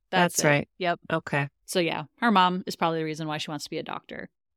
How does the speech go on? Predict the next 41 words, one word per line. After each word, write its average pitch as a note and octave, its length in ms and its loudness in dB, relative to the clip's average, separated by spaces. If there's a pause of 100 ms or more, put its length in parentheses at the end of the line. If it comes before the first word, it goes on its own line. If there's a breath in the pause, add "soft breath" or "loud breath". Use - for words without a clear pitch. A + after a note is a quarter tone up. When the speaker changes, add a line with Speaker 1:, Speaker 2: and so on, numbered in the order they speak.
(160)
Speaker 1:
And G3+ 200 4
then G3+ 360 0
Noel D4 280 4
chimes G#3 380 0
in F#3 160 -2
and G3 100 -6
says F#3 240 -2
that F#3 220 -2
he C4 120 0
was A#3+ 160 4
in A3 60 2
the G#3 80 2
hospital G3 420 -2
for G3 220 -4
a F#3+ 60 -4
week G3 180 -10
as F#3 140 -6
a F3 40 -4
kid. A3 520 -12
He G#3 180 -4
was F3+ 160 -4
in F3 100 -4
a D#3+ 60 -8
tree, C4 960 0
and F3+ 240 -4
his F3 100 -2
brother B3 300 0
came A3+ 220 -2
out G#3+ 220 2
and, F#3+ 100 -6
like, F3 180 -4
said G3+ 160 -2
it - 20 0
was F3+ 120 -6
time F#3+ 140 -4
for D#3 140 -8
dinner A3+ 320 2
or A3 60 0
something, G#3 360 -2
and F3+ 140 -4
then F3 160 -4